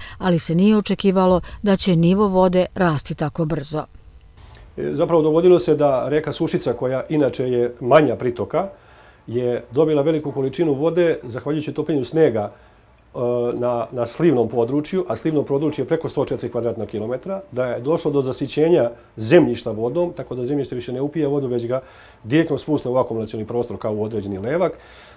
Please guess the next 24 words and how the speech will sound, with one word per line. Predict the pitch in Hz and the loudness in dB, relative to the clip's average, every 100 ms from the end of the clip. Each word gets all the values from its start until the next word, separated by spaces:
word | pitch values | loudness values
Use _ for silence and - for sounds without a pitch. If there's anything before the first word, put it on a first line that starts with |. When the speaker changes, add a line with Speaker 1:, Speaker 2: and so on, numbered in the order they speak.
| _ | _
Speaker 2:
Tako | 139 139 | -4 -2
da, | 156 | 2
recimo, | 151 165 156 | 2 2 0
pošto | 135 143 | -2 -2
mi | 151 | 0
merimo | 156 156 135 | 2 2 2
parametre | 151 143 120 120 | 4 4 2 -2
svaki | - 143 127 | -4 -2 -2
dan | 127 | -2
dotoka | 110 113 120 104 | -2 -4 -6 -4
vode, | 117 117 | -2 -2
brzinu | 107 107 117 | -2 -4 -4
protoka | 110 113 110 104 | -6 -8 -8 -6
vode, | 113 107 | -6 -8
količinu | 104 104 143 123 | -8 -8 -6 -4
i | |
tako | 117 107 | -6 -6
dalje, | 117 156 175 175 - - - | -4 -2 -2 -6 -18 -20 -8
ja | 131 | -6
ću | 139 | -2
vam | 139 | -2
izneti | 147 143 | 0 2
najsvežije | 147 135 135 123 | 2 2 0 -2
podatke. | 123 117 117 - - | -2 0 2 0 -6